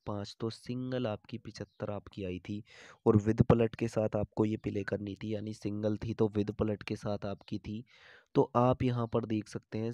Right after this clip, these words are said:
बिल्कुल क्लियर यहाँ पर आपकी सत्तावन पास है। जी हाँ दोस्तों, with पलट के साथ आपकी ये थी, तो आप देख सकते हैं सीधे के सीधे आपकी यहाँ पर सत्तावन दशावर के अंदर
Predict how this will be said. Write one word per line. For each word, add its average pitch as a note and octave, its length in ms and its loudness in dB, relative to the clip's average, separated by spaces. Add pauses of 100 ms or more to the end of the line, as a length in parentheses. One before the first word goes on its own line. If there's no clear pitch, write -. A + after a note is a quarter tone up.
(140)
बिल्कुल A2+ 400 -2 (100)
क्लियर G#2+ 320 -2
यहाँ G#2 200 -6
पर G2+ 160 -10
आपकी F#2+ 280 -14
सत्तावन F#2+ 540 -10
पास E2+ 320 0
है। E2+ 100 0 (500)
जी A2+ 60 2
हाँ G#2+ 100 2
दोस्तों, A2 300 -4
with G#2 220 -8
पलट A2 300 -6
के A#2 120 -10
साथ G#2+ 320 -10
आपकी G#2+ 300 -8
ये G#2+ 140 -4
थी, A2+ 160 -8
तो A#2 140 -6
आप G#2+ 140 0
देख G2+ 240 -8
सकते - 300 -10
हैं A2+ 120 -6
सीधे A2+ 480 0
के A#2+ 180 -2
सीधे G#2+ 380 -8
आपकी G#2 320 -8
यहाँ G2 140 -8
पर G2+ 160 -6
सत्तावन G2+ 520 -6
दशावर F#2+ 480 -6
के - 140 -10
अंदर G2 240 -10